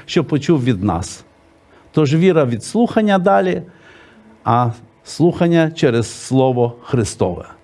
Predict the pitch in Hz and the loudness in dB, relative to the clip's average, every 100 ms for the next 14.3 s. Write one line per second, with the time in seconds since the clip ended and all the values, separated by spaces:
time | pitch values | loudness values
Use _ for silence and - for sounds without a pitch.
0 | _ - - - 120 131 - 110 - - | _ -8 -6 -2 -2 0 0 -2 -2 -12
1 | _ _ _ - - _ _ - - 120 | _ _ _ -20 -20 _ _ -20 -4 0
2 | 127 117 110 104 - 117 110 104 117 107 | 2 2 0 -4 -2 -2 0 -2 -2 -4
3 | - 113 127 101 98 90 110 - 113 117 | -2 0 0 -2 -6 -4 -2 0 -2 0
4 | 110 - 117 101 113 101 - 107 120 107 | 0 0 0 0 0 -2 -2 -2 0 -2
5 | 95 95 104 104 - - 110 92 110 135 | -2 -2 -2 -2 -6 -2 -2 0 0 0
6 | 143 113 117 117 - - - - 120 135 | 2 2 2 0 -2 -10 -18 -6 -2 -2
7 | 107 127 117 104 139 104 92 - - - | -2 -2 -2 0 2 2 0 -6 -18 -20
8 | - - 180 110 - - 127 151 165 160 | -10 0 0 0 -8 -14 -2 0 0 -2
9 | - 196 - 107 104 104 101 - 117 123 | -2 -4 0 0 2 0 -2 -6 0 0
10 | 135 110 107 101 127 127 123 95 101 110 | 2 2 2 2 0 2 0 0 0 2
11 | 120 151 131 123 131 151 131 107 123 - | 2 0 -2 -2 0 0 -2 -2 -6 -4
12 | 139 143 101 - 113 131 131 120 120 117 | -2 -2 -4 -8 -6 -2 -2 -2 -2 0
13 | 127 - 113 131 - 147 92 - - - | -2 -2 -2 -2 0 0 0 -2 -20 -20
14 | - 196 107 | -4 -2 -2